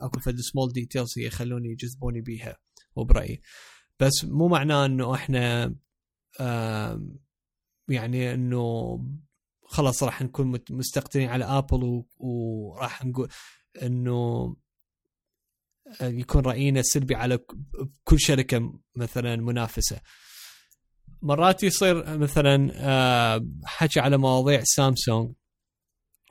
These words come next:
ومثلًا بالاخص اني تس-، تشوفوها وياي انه اني شلون، آه، عندي كره، واني انه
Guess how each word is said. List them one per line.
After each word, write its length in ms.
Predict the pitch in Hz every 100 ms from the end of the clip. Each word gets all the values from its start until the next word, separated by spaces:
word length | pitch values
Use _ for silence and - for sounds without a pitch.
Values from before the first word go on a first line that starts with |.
| _ -
ومثلًا 920 | 120 120 120 120 120 123 131 127 131 - - 147
بالاخص 760 | 123 117 131 185 170 156 -
اني 260 | 143 143 117
تس-، 340 | - - 175
تشوفوها 400 | - 135 - 123
وياي 540 | 123 127 123 120 117 123
انه 300 | 123 120 139
اني 140 | 131
شلون، 360 | 120 135 127 - - - _ _ _
آه، 640 | 120 113 110 110 110 113 - 151 - _ _ _ _ - -
عندي 760 | - 131 127 131 131 123 131 131 _ _ _ _ _ _ _ -
كره، 360 | - 160 131 131
واني 260 | 139 147
انه 720 | 110 - 127 127 127 123 120